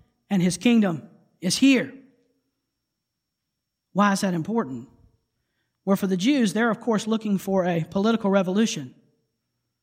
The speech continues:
The Jews, of course, are looking to be taken out from underneath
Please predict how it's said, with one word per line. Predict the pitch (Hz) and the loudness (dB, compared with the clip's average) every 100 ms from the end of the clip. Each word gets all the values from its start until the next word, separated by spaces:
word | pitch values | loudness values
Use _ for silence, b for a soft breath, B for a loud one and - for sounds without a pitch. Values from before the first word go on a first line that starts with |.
| _ _ _ _ B B - | _ _ _ _ B B 0
The | 185 | 4
Jews, | 254 294 | 4 4
of | 233 | 4
course, | - 226 214 | 4 2 2
are | |
looking | 196 220 269 240 | 2 4 2 0
to | - 214 | 0 0
be | |
taken | 208 233 226 214 | 2 2 2 0
out | 202 254 - | 2 2 2
from | 220 | 2
underneath | 220 220 220 285 254 - | 4 2 2 2 2 -2